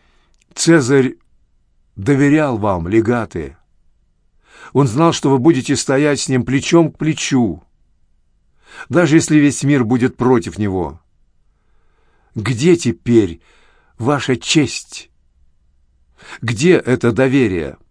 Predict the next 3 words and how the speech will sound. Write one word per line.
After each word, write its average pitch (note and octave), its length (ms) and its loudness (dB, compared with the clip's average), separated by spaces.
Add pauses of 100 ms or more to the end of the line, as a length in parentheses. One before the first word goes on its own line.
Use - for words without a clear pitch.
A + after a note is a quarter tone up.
(1900)
"Сенат", — C3+ 580 0 (560)
начал A#2 480 -2 (300)
Паулини. A#2+ 640 2